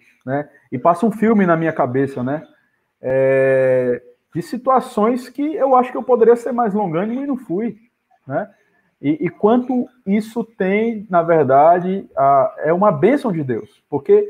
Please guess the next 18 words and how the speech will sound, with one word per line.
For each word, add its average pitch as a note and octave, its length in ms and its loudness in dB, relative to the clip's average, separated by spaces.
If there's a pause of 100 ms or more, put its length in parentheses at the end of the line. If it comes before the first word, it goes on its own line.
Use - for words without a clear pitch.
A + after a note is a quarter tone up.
(200)
nesse A#3+ 260 -2
processo, F#3 680 -2 (560)
não C4+ 60 -6
é A#3+ 40 -4
só B3 120 0
minha A#3+ 120 0
esposa G#3 320 2
que A3 80 -4
precisa G#3 360 -2
entender F#3 280 -2
muita D#3+ 240 -6
coisa, C3+ 300 -4
eu A3+ 120 4
preciso E3+ 480 -4
entender D3 360 -4
muita C3 260 -6
coisa B2 260 -8
também, A#2 360 -14